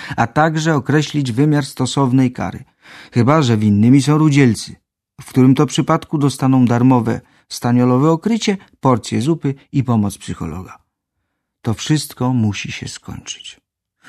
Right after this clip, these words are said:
Musimy cofnąć się do schyłku dziewiętnastego wieku, kiedy dwieście osiemdziesiąt pięć kilometrów szerokotorowej linii kolejowej z Londynu do Bristolu i dalej, bez ciężkiego sprzętu do podnoszenia oraz automatyki,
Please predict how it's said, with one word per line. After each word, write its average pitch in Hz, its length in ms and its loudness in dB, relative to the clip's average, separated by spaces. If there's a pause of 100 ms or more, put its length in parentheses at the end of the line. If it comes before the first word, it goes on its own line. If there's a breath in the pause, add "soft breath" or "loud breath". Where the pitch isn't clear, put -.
(120 loud breath)
Musimy 131 300 2
cofnąć 139 560 -2
się 135 180 -2
do 120 140 0
schyłku 135 420 -2
dziewiętnastego 120 680 -2
wieku, 123 420 -4 (400)
kiedy 117 240 0
dwieście 143 440 0
osiemdziesiąt 131 600 0
pięć 135 260 0
kilometrów 127 640 0
szerokotorowej 131 880 0
linii 139 360 4
kolejowej 135 640 0
z 113 80 -2
Londynu 127 540 2
do 117 140 0
Bristolu 113 640 -2
i 156 100 -2
dalej, 139 560 0 (340 soft breath)
bez 120 340 0
ciężkiego 127 600 0
sprzętu 113 520 -2
do 113 120 0
podnoszenia 113 760 0
oraz 104 380 -4
automatyki, 120 800 -2